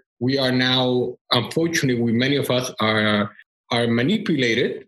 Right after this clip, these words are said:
maybe a small percent of us, but a lot of us are manipulated through social media when we go to elections or when we try to find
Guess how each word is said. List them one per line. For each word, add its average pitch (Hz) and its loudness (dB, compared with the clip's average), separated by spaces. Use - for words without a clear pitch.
maybe 127 0
a 120 -2
small 160 0
percent - 0
of 104 -4
us, 135 0
but 113 0
a 107 2
lot 127 2
of 170 0
us 120 -2
are 131 -2
manipulated 131 0
through 127 -2
social 156 0
media 185 0
when 107 0
we 107 0
go 127 0
to 123 -2
elections 131 0
or 107 0
when 107 2
we 104 2
try 117 -2
to 113 -2
find 113 0